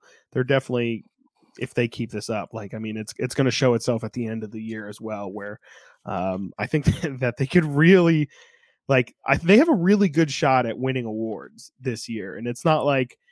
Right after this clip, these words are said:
they have an outright favorite where it's like, "Oh, Malik Monk is head and shoulders going to be the sixth man of the year, and there's maybe somebody else for consideration." It's like,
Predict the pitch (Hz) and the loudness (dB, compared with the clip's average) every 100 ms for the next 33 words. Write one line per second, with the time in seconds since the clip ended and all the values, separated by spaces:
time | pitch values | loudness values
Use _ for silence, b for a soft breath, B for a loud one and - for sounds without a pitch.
0 | _ _ _ - 139 135 127 123 117 120 | _ _ _ 2 2 4 2 0 -2 -2
1 | 113 123 80 - 123 120 127 127 101 113 | -2 -2 -4 -6 -4 -2 -2 -2 -4 -6
2 | 107 - 110 139 170 147 131 139 147 135 | -6 -6 -6 2 4 4 2 2 0 2
3 | 139 131 113 120 113 - - 156 147 131 | 2 2 -2 -6 -6 -10 -8 -2 -2 -2
4 | - 139 135 131 120 117 - 127 120 120 | -2 2 2 2 -2 -4 -6 -4 -4 -4
5 | 120 113 - 127 - 131 123 120 113 117 | -6 -8 -10 -12 -8 -6 -6 -6 -6 -6
6 | 120 113 104 90 113 113 110 _ _ 123 | -4 -4 -8 -10 -10 -10 -14 _ _ _
7 | _ 117 113 113 123 120 117 113 - 117 | _ -6 -6 -6 -4 -2 -2 -4 -8 -8
8 | 117 117 113 117 - 113 - 117 117 117 | -6 -6 -6 -10 -12 -14 -8 -6 -4 -4
9 | 113 110 113 - 123 113 | -6 -10 -12 -4 -4 -4